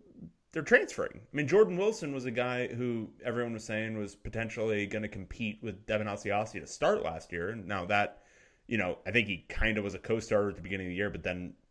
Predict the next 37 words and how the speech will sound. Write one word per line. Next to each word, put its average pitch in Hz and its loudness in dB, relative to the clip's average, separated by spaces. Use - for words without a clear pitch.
Asiasi's 92 -2
talent 87 -4
kind 92 -4
of 85 -8
shone 85 -8
through. 123 0
Um, 95 0
but 98 -4
he 135 0
left. 92 -2
And 107 0
then 117 0
you've 113 -4
got, 117 2
um, 104 -2
uh, 95 0
uh, 92 0
Chris 120 -2
Murray, 196 -4
who 107 -2
left 98 -2
a-, 98 0
as 92 -2
a 98 0
true 113 -4
junior, 143 -6
um, 85 -4
or, 98 -6
or 76 -10
w-, 98 -8
would 135 -2
have 147 -8
been 92 -4
a 85 -8
true 90 -8
junior. 71 -12
So 113 -2